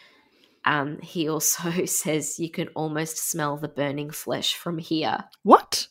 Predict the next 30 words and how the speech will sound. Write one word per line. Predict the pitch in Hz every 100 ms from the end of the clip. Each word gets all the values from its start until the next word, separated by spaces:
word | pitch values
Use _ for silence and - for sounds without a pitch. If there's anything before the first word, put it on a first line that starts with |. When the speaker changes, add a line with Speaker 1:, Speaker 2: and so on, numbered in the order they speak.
| _ _ - - _ - -
Speaker 1:
Yeah. | 175 143 - - _ _ - -
Speaker 2:
Wow, | 226 -
I | 226
saw | 262 185
Speaker 1:
And | 311
Speaker 2:
the | 294
Speaker 1:
multiple | 269 220 190 202
Speaker 2:
"couldn't | 220
give | 196 180
a |
shit" | - 196
one, | 180
Speaker 1:
Yeah. | 156
Speaker 2:
but | 170
I |
didn't. | 175 175 165 - _ _ - _ - _
Speaker 1:
Yeah. | - 190 175 - 165 165
Speaker 2:
Wow. | - - - _ -
Speaker 1:
Multiple | 196 190 196 - 202
journalists | 170 156 156 151 -
have | 151
tried | - - 151 147 147
to | - 135
unpack | 139 - 127 - -
what | -
he | 214
Speaker 2:
Mm. | 202
Speaker 1:
means | 196 - -
by | - 104 -
that, | 101 -